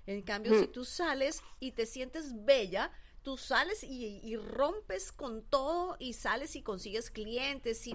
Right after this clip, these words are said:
Speaker 1: y, y te levantas a alguien por ahí, eh, <laughs> etcétera, o te, te vas con una amiga,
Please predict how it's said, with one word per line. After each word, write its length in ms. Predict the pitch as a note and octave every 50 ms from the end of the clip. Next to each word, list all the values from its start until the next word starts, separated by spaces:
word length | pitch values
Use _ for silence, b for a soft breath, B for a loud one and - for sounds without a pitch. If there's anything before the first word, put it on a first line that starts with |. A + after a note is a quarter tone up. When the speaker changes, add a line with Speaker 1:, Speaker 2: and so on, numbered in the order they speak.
| - -
Speaker 1:
y, 320 | - - B3 A3+ G#3+ G3+ F#3 -
y 140 | A3+ A#3 G3+
te 120 | - G#3+
levantas 480 | G#3 G3 F3+ F3+ F3+ F#3+ F#3 A#3+ A#3 -
a 120 | G#3+ F#3+
alguien 320 | F3+ G3+ G3+ A#3 A#3 A#3+
por 180 | - - G#3+ F#3
ahí, 480 | F3 F3 G#3 C4 C#4+ C#4+ C4+ C4 B3 - B B B B B
eh, 200 | - G#3+ G#3 G3+
<laughs> 260 | E3 - - - -
etcétera, 580 | - - - C#4+ C4 B3+ C4+ G#3 F#3 F#3 E3+ -
o 200 | A#3 A#3 A3+ A3 G#3 - -
te, 200 | - A3+ - G#3+
te 180 | A3 - B3 A3+
vas 200 | A3+ A#3 C4 -
con 160 | - D#4 C4+
una 140 | C#4 C4+ B3
amiga, 640 | A#3 A#3 C#4 D#4 D4+ C#4+ B3+ C4+ B3+ B3+ B3+ C4